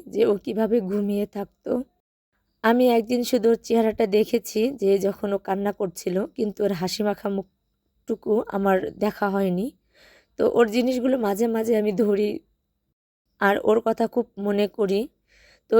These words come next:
এগুলো আসলে কি বলবো, সবই আমার ভাগ্যের লেখা ছিল যে আমার বাবুটা আমি আট বছর পর ওকে যখন আমি পাই, কিন্তু পেয়েও আমি ওকে হারিয়ে ফেলি আজকের এই দিনটায়। শুধু ওর সব কিছুই আমার স্মৃতি হিসেবে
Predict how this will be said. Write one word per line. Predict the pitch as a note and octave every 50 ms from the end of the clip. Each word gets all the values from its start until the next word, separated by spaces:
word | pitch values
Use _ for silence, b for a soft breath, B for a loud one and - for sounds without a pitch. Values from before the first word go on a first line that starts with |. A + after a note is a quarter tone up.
| A#3
এগুলো | - B3 C4+ A#3 C4 B3+ B3+ B3+
আসলে | A#3+ A#3+ - - B3+ B3 B3
কি | B3 - - B3
বলবো, | G#3+ G#3 A3 A3 G#3+ G3 A3 B3+
সবই | - - G#3+ G3 G#3+
আমার | G#3+ G#3 G#3+ G#3 G3
ভাগ্যের | G3+ G3+ G#3 F#3+ F#3+ F#3 G3 G3+ G#3 G3+ G3+ G3 - - _ _ _
লেখা | - G3 G#3 G#3 - G#3 G3+
ছিল | - - - A#3 G#3 G3 F#3+ G3+ B3+ C#4+
যে | - F3 F#3 G3
আমার | G3 F#3 F#3+ G3 F#3+
বাবুটা | F#3 F#3+ F#3 F3+ F#3 F#3 F3+ - G3 F#3 F#3 F#3 -
আমি | F3+ F#3 F#3+ G3 - -
আট | - F#3 F3
বছর | F3+ F#3+ F#3+ - - G#3 F#3+
পর | - - F#3 F#3 F#3 G3
ওকে | - - F#3 - - G3
যখন | F#3 - F#3+ - - G3+ F#3 F3+ F3+ - B B B B B B B B B B B
আমি | - G3 G3+ G3+ G3+ G3 F#3 - _
পাই, | - G#3+ G3+ G3 F#3+ G#3 D4 E4 - _ _ _ _ _ _ -
কিন্তু | A3 G#3+ G3 F#3+ G#3 G#3+ G#3 G3+ F#3+ - - _ _ _
পেয়েও | _ - G#3 G#3+ G#3+ G#3 G#3 A3
আমি | A#3 A3 G3+ G3 G3
ওকে | F#3+ G3 - G#3+
হারিয়ে | G3+ F#3+ G3+ F#3+ F3+ F#3+ G3 G3+
ফেলি | G3 - G#3 F#3 F#3+ G#3+ -
আজকের | F#3+ F#3+ F#3 - - G3 F3+
এই | F#3 F#3 F#3
দিনটায়। | F3+ F3 F#3 F3+ F3+ F3 - G3 F#3+ F#3+ B3+ - _ _ B B B B B B
শুধু | - - A#3+ G#3+ G#3 B3+
ওর | B3 B3 A3+ A3 A3 A3+ G#3+
সব | - - A#3 G3+ - _ _
কিছুই | - G#3+ - - A#3 A#3 A#3 A3+
আমার | G#3 F#3 G3 G3
স্মৃতি | F#3 - - G#3 - - G#3+
হিসেবে | G#3 G3+ F3+ - G#3 F#3+ F#3+ G#3